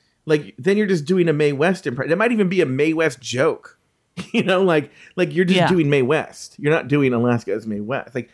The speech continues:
Speaker 1: you're not, it's weird, but, like, yeah, Mae West would have actually said that joke.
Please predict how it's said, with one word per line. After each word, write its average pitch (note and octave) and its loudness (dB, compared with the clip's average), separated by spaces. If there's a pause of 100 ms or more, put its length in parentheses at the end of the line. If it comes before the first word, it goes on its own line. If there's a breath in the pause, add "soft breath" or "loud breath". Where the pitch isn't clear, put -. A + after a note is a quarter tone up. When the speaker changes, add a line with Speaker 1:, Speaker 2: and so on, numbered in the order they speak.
(140 soft breath)
Speaker 1:
you're E3+ 2
not, F#3+ -2 (120)
it's F#3 0
weird, D#3+ 0
but, C3 0
like, C3+ 0
yeah, A#2+ 2
Mae F#3+ 2
West G#3 0
would G3 2
have - 0
actually D#3+ -4
said A#2 -4
that C3 2
joke. C3+ -4